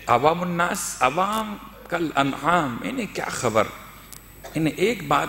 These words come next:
بس سمجھا دو کہ اللہ تو اوپر ہے، وہ اوپر سے جب تک نیچے آئے گا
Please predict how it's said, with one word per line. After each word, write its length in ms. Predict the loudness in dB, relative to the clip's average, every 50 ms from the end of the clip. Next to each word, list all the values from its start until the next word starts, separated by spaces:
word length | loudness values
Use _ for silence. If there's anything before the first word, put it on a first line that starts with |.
| 0 0
بس 120 | 0 0
سمجھا 400 | 2 2 2 2 4 6 4 4 4
دو 60 | 4 0 2
کہ 60 | 4
اللہ 220 | 4 4 4 4 2 2 4
تو 80 | 2 2
اوپر 360 | 2 2 2 2 2 2 2
ہے، 220 | 2 0 0 0 -4 -8 -10 -10 -14 -14 -16 -16 -16 -18 -20 -20 -20 -20 -20 -20 -20 -20 -20 -20 -20 -20 -20 -20 -20 -20 -20 -20 -20 -20 -20 -20 -10 0
وہ 100 | 0 2
اوپر 300 | 4 2 2 6 6 4
سے 120 | 6 4 4
جب 120 | 4 4 2 2
تک 160 | -2 0 2
نیچے 320 | 4 2 2 4 2 2 2
آئے 240 | 2 2 0 2
گا 100 | 0 0